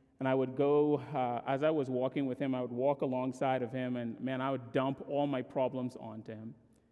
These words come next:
And I would tell him all my mess and all the troubles that were going on in my life. And every now and then he would stop and he said, "Dennis, look at that tree. Isn't that a beautiful tree?"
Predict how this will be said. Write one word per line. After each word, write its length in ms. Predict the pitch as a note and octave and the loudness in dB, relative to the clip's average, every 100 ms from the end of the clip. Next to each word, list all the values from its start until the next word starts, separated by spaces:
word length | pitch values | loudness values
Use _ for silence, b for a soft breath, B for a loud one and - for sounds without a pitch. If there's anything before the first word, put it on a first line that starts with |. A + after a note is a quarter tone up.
| b b b b b b | b b b b b b
And 100 | B2+ | -2
I 60 | B2+ | 2
would 180 | C3+ C3 | 2 2
tell 220 | D3 C#3+ | 4 4
him 120 | C3+ | 4
all 280 | B2+ C#3+ C#3 | 2 2 2
my 160 | C3 B2+ | 2 0
mess 460 | A#2+ B2 B2+ - | 0 0 -2 -4
and 80 | B2 | -2
all 180 | B2 C3 | -2 -2
the 100 | B2+ | -4
troubles 500 | - D3 C3+ C3 B2+ | -2 0 2 0 -2
that 120 | B2+ | -4
were 100 | B2+ | -4
going 280 | A#2+ A#2 B2 | -6 -6 -6
on 200 | A#2+ A#2+ | -6 -6
in 80 | A#2+ | -6
my 120 | A#2 | -6
life. 320 | A#2 A#2 A#2 | -6 -6 -6
And 140 | B2 B2+ | -2 2
every 240 | F#3 G3 | 4 4
now 240 | E3 E3+ | 6 6
and 140 | E3 D3+ | 6 4
then 120 | D3 | 6
he 120 | E3+ | 6
would 160 | D3+ - | 4 0
stop 340 | - C#3 B2+ | 2 2 2
and 80 | C3 | -2
he 60 | B2+ | -4
said, 240 | C3 B2 | -6 -4
"Dennis, 340 | C3+ C#3 C#3 C#3+ | -2 -2 -2 -2
look 200 | E3+ F3 | 0 0
at 100 | A#2+ | -2
that 180 | A#2 | -4
tree. 320 | - D3 A2+ B2+ | -6 -8 -4 -4
Isn't 180 | D#3 | -2
that 120 | D3 B2+ | -2 -4
a 60 | |
beautiful 460 | A2+ A#2+ B2+ C3+ A#2+ | -4 -6 -6 -6 -8
tree?" 300 | - G#2 | -8 -12